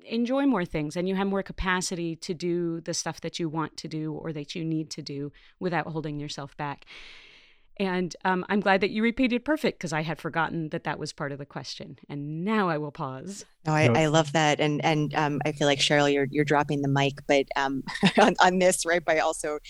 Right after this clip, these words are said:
Speaker 2: bringing it back to, of course, the underpinnings of supremacy that, um, uh, that, that, that we need to acknowledge as we talk about toxic perfectionism. Thomas, where were you about to take that?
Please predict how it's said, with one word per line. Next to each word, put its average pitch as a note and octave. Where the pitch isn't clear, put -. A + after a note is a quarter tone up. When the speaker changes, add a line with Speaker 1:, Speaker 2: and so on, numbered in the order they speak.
Speaker 2:
bringing E3
it -
back C#3+
to, C#3
of C#3+
course, C#3
the C3
underpinnings C3+
of C3+
supremacy C#3
that, C3
um, B2+
uh, A1
that, -
that, C#3
that D3
we C#3+
need C3+
to C#3+
acknowledge C3
as C3
we C#3
talk D#3
about C3
toxic C#3
perfectionism. C3+
Thomas, D3+
where D3
were D#3
you D3
about C#3+
to B2+
take -
that? B2